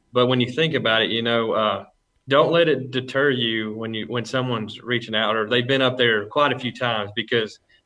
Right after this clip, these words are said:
those are the sincerest of people trying to figure out how to get their life right. 'Cause, you know, some people might be like, "Oh, well, here goes so-and-so up to the front again." But reality is, Jesus said, "Hey, Luke fifteen, I care for that one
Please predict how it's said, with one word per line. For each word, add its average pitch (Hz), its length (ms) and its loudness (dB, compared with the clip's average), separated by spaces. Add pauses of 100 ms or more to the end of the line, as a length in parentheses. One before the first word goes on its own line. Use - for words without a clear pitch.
(160)
those 160 280 4
are 160 60 0
the 127 120 0
sincerest 123 680 -2
of 101 160 -10
people 107 540 -6
trying 117 260 -2
to 107 80 -12
figure 117 200 0
out 104 80 0
how 117 100 -2
to 117 80 -2
get 113 160 -4
their 104 140 -2
life 113 340 0
right. 113 300 0 (520)
'Cause, 120 120 -2
you 127 60 -2
know, 127 120 4
some 151 220 0
people 151 240 0
might 127 220 2
be 123 80 0
like, 117 200 2
"Oh, 131 200 4
well, 131 140 4
here 151 160 4
goes 147 300 2
so-and-so 127 480 2
up 123 140 0
to 127 80 -8
the 117 100 -6
front 143 220 0
again." 110 340 -2
But 113 140 -2
reality 131 500 2
is, 120 300 0 (460)
Jesus 165 320 4
said, 139 180 4
"Hey, 147 180 4
Luke 131 240 0
fifteen, 143 460 0
I 123 420 2
care 131 260 0
for 123 120 -2
that 101 180 -2
one 107 240 -6